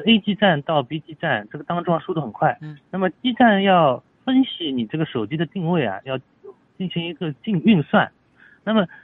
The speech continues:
Speaker 1: 你的切换这个基站的速度非-，非常快以后呢，我的运算量非常大。啊，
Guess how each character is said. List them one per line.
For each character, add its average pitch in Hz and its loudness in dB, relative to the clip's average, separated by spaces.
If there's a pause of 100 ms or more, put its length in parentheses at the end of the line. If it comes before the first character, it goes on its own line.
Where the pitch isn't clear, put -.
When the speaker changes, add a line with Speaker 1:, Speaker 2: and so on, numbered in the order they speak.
Speaker 1:
你 143 -8
的 190 0
切 - 0
换 226 6
这 214 2
个 190 0
基 220 -2
站 214 2
的 190 2
速 202 -10
度 175 -8 (140)
非-， 214 -2 (160)
非 233 -6
常 214 2
快 202 2
以 120 -2
后 180 -2
呢， 139 0
我 107 -4
的 135 -6
运 196 4
算 185 -8
量 151 -2
非 190 -10
常 170 -2
大。 - -8 (880)
啊， 113 -2